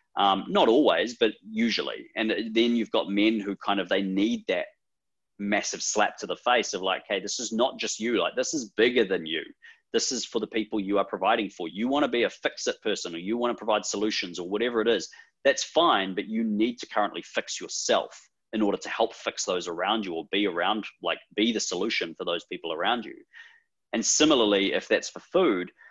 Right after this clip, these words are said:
one thing I would say is that, let's say there's a household where,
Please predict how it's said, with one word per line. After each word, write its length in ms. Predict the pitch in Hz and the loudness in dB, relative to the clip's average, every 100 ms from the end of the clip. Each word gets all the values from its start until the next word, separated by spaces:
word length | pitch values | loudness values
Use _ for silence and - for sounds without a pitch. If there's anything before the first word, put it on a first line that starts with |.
| - _ _ _ _ _ _ _ | -20 _ _ _ _ _ _ _
one 380 | 107 117 139 147 | 0 4 6 4
thing 240 | 160 143 | 2 4
I 80 | 113 | 2
would 280 | 90 104 117 | 2 -2 -2
say 400 | - 107 139 175 | 0 2 2 2
is 260 | 110 - | -2 -4
that, 280 | 107 101 - - _ _ _ _ _ _ | 0 0 -2 -16 _ _ _ _ _ _
let's 320 | 113 117 120 - | -4 0 0 -2
say 540 | - 110 110 107 92 | 0 2 4 2 0
there's 200 | 98 92 | -4 -4
a 40 | |
household 640 | 95 104 98 - 101 95 90 | -2 0 0 0 -2 -2 -4
where, 400 | 95 92 90 | -4 0 0